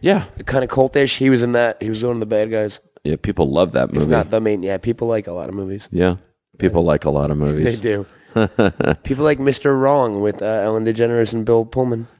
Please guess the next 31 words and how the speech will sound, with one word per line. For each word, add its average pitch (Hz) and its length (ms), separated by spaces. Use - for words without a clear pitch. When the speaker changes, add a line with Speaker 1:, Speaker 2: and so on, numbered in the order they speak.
Speaker 1:
People - 220
do 90 200
like 78 260
it. 65 160
Not 85 180
many 82 280
people, 76 340
Speaker 2:
Not, 78 80
Speaker 1:
but 143 100
Speaker 2:
not 156 140
me, 156 200
but, 127 280
you 139 140
know, 170 60
Speaker 1:
<laughs> - 20
Speaker 2:
that's, - 320
every 170 240
movie 175 360
is 131 120
someone's 139 420
favorite 123 320
movie. 135 460
Speaker 1:
Right. 82 240
Speaker 2:
Do 123 80
you 139 60
believe, 131 300
do 123 60
you 135 60
subscribe 135 460
to 147 80
that? 147 300